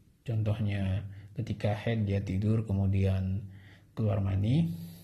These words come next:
mimpi kemudian keluar mani, maka dia itu mempunyai dua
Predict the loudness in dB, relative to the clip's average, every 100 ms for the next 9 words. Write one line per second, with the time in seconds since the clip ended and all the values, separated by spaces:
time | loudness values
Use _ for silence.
0 | -4 -2 0 0 0 2 2 2 0 0
1 | 0 2 2 0 -4 -16 -20 -12 -6 -2
2 | 2 4 4 2 0 -8 -14 -4 0 2
3 | 2 2 2 4 4 2 2 4 4 2
4 | 2 2 0